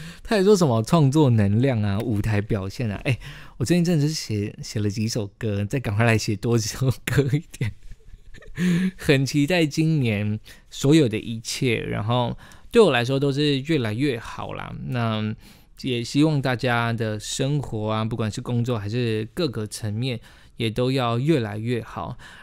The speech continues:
然后天气很冷，大家要注意保暖，好不好？我最-，今天还前天才看到新闻说，这一波，这几波的，呃，冷气团冻死的人已经，哇，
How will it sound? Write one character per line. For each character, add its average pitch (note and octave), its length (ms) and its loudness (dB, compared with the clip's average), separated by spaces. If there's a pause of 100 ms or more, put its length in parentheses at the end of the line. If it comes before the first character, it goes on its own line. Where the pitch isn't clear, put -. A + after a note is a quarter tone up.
(140)
然 A#2 100 -2
后 B2+ 160 0
天 B2+ 180 -2
气 C3 140 -4
很 C3+ 640 2
冷， A2+ 300 4
大 C3 160 -2
家 B2+ 180 -4
要 C3+ 100 0
注 D3 200 0
意 C#3+ 80 2
保 B2 180 0
暖， B2+ 180 -2
好 A#2+ 140 -6
不 A#2 80 -6
好？ A#2+ 280 -6
我 A#2+ 80 0
最-， C3+ 260 -2 (420)
今 F#3+ 340 -2
天 E3 200 -4
还 C#3+ 140 -2
前 C3 180 -4
天 D3+ 160 -2
才 B2 220 -2
看 C3+ 260 -4
到 C3 320 -2
新 C3 300 -4
闻 A#2+ 160 -4
说， C3+ 240 -6
这 C#3 400 -4 (160)
一 G#3 100 -4
波， C3+ 600 0
这 D#3 100 0
几 C3+ 160 -6
波 B2+ 280 -4
的， A2 260 0 (400)
呃， A#2+ 160 -2
冷 G#2+ 240 2
气 D#3 220 -2
团 G#2+ 440 -4 (600)
冻 E3+ 200 2
死 A#2+ 200 -6
的 A#2 160 -2
人 A2 280 -2
已 A#2 80 -4
经， C3+ 320 -2 (220)
哇， C3 160 -10